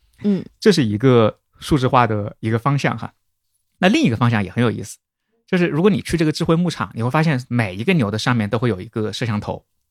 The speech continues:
Speaker 1: 每一个牛的上面？
Speaker 2: 对，每一头牛上面都会有一个摄像头。
Speaker 1: 太吓本了。
Speaker 2: 而且呢，会给他们做一个三D的成像。因为三D的成像，它就可以很好的去监控这个牛的形态、体态、胖瘦这样一些东西。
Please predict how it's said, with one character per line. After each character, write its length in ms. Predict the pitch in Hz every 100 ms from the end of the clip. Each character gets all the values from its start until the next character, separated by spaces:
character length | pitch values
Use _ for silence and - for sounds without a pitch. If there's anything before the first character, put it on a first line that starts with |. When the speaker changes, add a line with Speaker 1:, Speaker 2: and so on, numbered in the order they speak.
| _ -
Speaker 1:
每 280 | 214 190 117
一 220 | 131 175
个 140 | 240
牛 200 | 233 147
的 140 | 117 151
上 80 |
面？ 120 | 117 62
Speaker 2:
对， 80 | -
每 140 | 131
一 20 |
头 100 | 214
牛 180 | 190 117
上 140 | 117 131
面 80 |
都 80 | 120
会 100 | 123
有 60 | 98
一 40 |
个 40 | 101
摄 140 | 117
像 160 | 107 101
头。 140 | -
Speaker 1:
太 100 | 247
吓 180 | 220 190
本 140 | - -
了。 120 | 208 _
Speaker 2:
而 120 | 139
且 220 | 185 143 101
呢， 200 | 98 98
会 200 | - 156
给 180 | 107
他 100 | 104
们 120 | 135 127
做 240 | - 139
一 120 | 107
个 140 | 120 117
三 380 | - 156 160
D 200 | 196 185
的 160 | 120 95
成 280 | - - 104
像。 240 | 165 151 _ _ _ _ _ _ _ -
因 180 | 220 233
为 200 | 151 156
三 380 | - 196 208
D 100 | 220
的 100 | 156
成 280 | 120 - 110
像， 320 | - 190 104 -
它 160 | -
就 120 | 180 170
可 140 | 143
以 120 | 139
很 240 | 117 123 170
好 220 | - -
的 100 | 101
去 140 | 131
监 280 | - 160 160
控 220 | - 147
这 140 | 117 139
个 80 |
牛 180 | 110 95
的 140 | 120 110
形 340 | - 98 110
态、 260 | - 151 113
体 260 | - 113 -
态、 300 | - 131 113
胖 300 | - 139 110
瘦 320 | - 151 107
这 100 | 139
样 160 | 123 117
一 60 |
些 160 | 117 120
东 160 | 165
西。 180 | 185 -